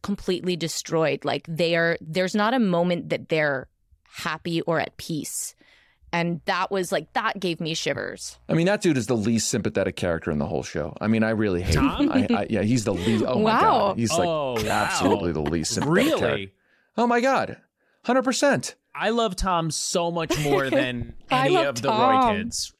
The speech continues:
Speaker 3: Any of the Roy kids. I am, I, I want, I have so
Speaker 1: <laughs>
Speaker 3: much love in my heart for Tom. You're right. He's, he's a cold, calculating motherfucker. And Rivka, and to, to both of your points about whether or not he's being honest to Matsson in that moment.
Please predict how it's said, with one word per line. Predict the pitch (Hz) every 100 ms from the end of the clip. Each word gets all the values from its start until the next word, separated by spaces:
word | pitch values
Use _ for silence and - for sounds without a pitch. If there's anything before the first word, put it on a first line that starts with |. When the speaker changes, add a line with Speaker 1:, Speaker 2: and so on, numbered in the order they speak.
| -
Speaker 3:
Any | 185 170
of | 139 113
the | 107
Roy | 98
kids. | 90 101 - - - _ _ _ _
I | 139
am, | 170 147 143 -
I, | 151 143 - _ -
I | 160 180
want, | 156 185 185
I | 175
have | 185 147 - - - -
so | - - 190 185
Speaker 1:
<laughs> |
Speaker 3:
much | 185 180
love | 175 151
in | 147
my | 131
heart | 135 127
for | 131
Tom. | 131 120 117 _ _ _ _ _ _
You're | 190 233
right. | 254 143 -
He's, | 240 220 -
he's | 175 226
a |
cold, | 220 214 214
calculating | 208 185 196 185 180 180 170 170 156
motherfucker. | 156 156 147 147 139 139
And | 143 143 147
Rivka, | 185 185 190 -
and | 156 -
to, | 175
to | - 170
both | 196 196
of | 180
your | 156
points | - 127 113 107 - - _ _ _
about | 139 143
whether | 156 170
or | 175
not | 160
he's | 143
being | 147 139
honest | 123 127 120 -
to | 123
Matsson | 113 113 120
in | 107
that | 104 104
moment. | 104 101 101